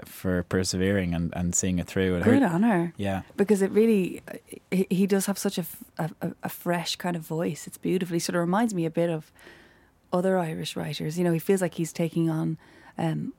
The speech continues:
Speaker 2: a tradition of sorts, but in a very kind of, um, modern way. It's lovely.
Speaker 1: Definitely. If, and it's, it's really nice to have a writer able to dissect a time that is familiar and recent to us. It's not the past, you know. So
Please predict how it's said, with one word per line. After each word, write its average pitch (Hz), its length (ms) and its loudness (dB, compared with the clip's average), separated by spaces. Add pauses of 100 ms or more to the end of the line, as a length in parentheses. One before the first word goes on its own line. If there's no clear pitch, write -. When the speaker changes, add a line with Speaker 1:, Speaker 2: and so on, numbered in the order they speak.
Speaker 2:
a 147 60 -8
tradition 165 500 -2
of 156 120 -4
sorts, 170 440 -4
but 170 140 -4
in 165 120 2
a 160 60 -2
very 160 260 -6
kind 160 240 -8
of, - 180 -14 (920)
um, 156 220 -2
modern 165 400 -4
way. 165 240 -4
It's - 180 -18
lovely. 170 260 -12 (220)
Speaker 1:
Definitely. 113 440 2
If, 117 140 -2
and 143 180 2
it's, - 160 2
it's 135 180 -2
really 165 260 6
nice 156 280 2
to 135 220 2
have 135 160 4
a 135 60 2
writer 131 380 4 (140)
able 123 220 4
to 117 100 0
dissect 117 560 4
a 117 80 2
time 123 360 4
that 110 180 2
is 107 200 0
familiar 113 560 4
and 104 120 2
recent 110 260 0
to 113 160 4
us. 98 120 -4
It's 98 140 0
not 127 200 4
the 113 80 0
past, 110 500 0
you 107 80 2
know. 110 140 4
So 127 340 2